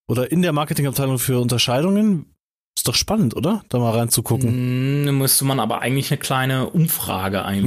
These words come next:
Speaker 1: Müsste man
Speaker 2: machen,
Speaker 1: eine
Speaker 2: ne?
Speaker 1: Umfrage
Speaker 2: Zu,
Speaker 1: machen.
Speaker 2: äh,
Speaker 1: Klar, ja.
Speaker 2: Ich kann das,
Speaker 1: Ja.
Speaker 2: ich kann ja vielleicht mal bei, bei mir über die Website das erfragen.
Speaker 1: Ja,
Speaker 2: Ich
Speaker 1: das fänd ich,
Speaker 2: würde,
Speaker 1: das fänd ich
Speaker 2: ähm,
Speaker 1: mega
Speaker 2: auf jeden
Speaker 1: spannend.
Speaker 2: Fall Punkt drei, ähm, oder Tipp drei, welche Anzeichen gibt es dafür,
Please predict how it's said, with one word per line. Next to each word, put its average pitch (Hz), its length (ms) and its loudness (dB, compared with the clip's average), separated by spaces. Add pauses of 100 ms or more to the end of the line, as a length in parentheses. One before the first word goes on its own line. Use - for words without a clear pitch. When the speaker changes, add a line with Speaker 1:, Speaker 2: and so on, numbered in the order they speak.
(140)
Speaker 1:
Müsste 113 40 0
man 107 160 2
Speaker 2:
machen, - 20 2
Speaker 1:
eine 120 80 2
Speaker 2:
ne? 120 60 2
Speaker 1:
Umfrage 110 280 2
Speaker 2:
Zu, 104 80 2
Speaker 1:
machen. 95 340 0
Speaker 2:
äh, 95 40 -6
Speaker 1:
Klar, 120 420 0
ja. 117 320 0 (640)
Speaker 2:
Ich - 140 -2
kann 135 180 0
das, 120 160 2
Speaker 1:
Ja. 123 120 0
Speaker 2:
ich - 140 -2 (180)
kann 127 220 0
ja 131 100 2
vielleicht 127 340 -2
mal 131 120 0
bei, 120 240 0
bei 113 280 -2
mir 123 220 2
über 123 100 2
die 120 120 2
Website 120 460 -2
das 104 120 -2
erfragen. 104 640 -2
Speaker 1:
Ja, 131 160 2
Speaker 2:
Ich 120 60 0
Speaker 1:
das 117 100 2
fänd 156 180 2
ich, 123 60 -4
Speaker 2:
würde, 101 220 -4 (360)
Speaker 1:
das 123 160 2
fänd 139 200 2
ich 104 40 2
Speaker 2:
ähm, 104 60 2
Speaker 1:
mega 131 160 2
Speaker 2:
auf 113 60 0
jeden - 80 -4
Speaker 1:
spannend. 160 300 2
Speaker 2:
Fall 180 80 0
Punkt 175 340 0
drei, 180 600 0 (760)
ähm, 151 760 0
oder 127 260 0
Tipp 185 280 -2
drei, 165 520 0 (280)
welche 151 400 0
Anzeichen 147 480 0
gibt - 180 -6
es - 180 0
dafür, 139 720 -2